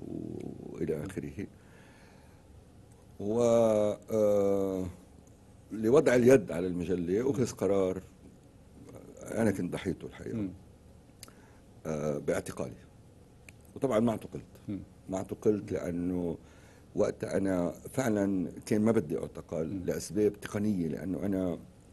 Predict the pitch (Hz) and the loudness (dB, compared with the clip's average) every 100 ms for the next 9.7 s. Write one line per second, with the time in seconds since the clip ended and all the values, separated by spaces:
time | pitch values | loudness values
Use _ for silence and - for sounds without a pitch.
0 | - - - - - 85 95 87 - - | -20 -20 -20 -20 -8 -2 0 0 -4 -6
1 | - 95 101 101 90 - 90 78 80 - | -4 -2 0 0 -2 -4 -6 -6 -8 -10
2 | 120 - 135 135 139 - - - - 131 | -6 0 4 4 4 0 -8 -14 -4 0
3 | 135 139 120 117 107 98 98 95 95 107 | 4 4 4 4 2 0 -2 -2 2 4
4 | 113 101 98 117 - 104 82 113 120 - | 4 2 0 0 2 0 -2 -2 -2 -2
5 | 117 143 139 135 110 117 147 139 127 131 | -2 2 4 4 4 2 4 4 6 4
6 | 156 156 143 135 123 120 120 - 135 113 | 2 0 -2 -4 -4 -4 -6 -2 0 0
7 | 110 110 120 - 185 185 156 147 - 113 | -4 -6 -6 -2 2 2 0 0 0 0
8 | 110 190 185 - 151 135 135 127 107 123 | 2 2 2 2 2 2 0 -4 -4 -8
9 | 120 143 135 113 101 117 147 | -4 -6 -6 -6 -4 -4 -8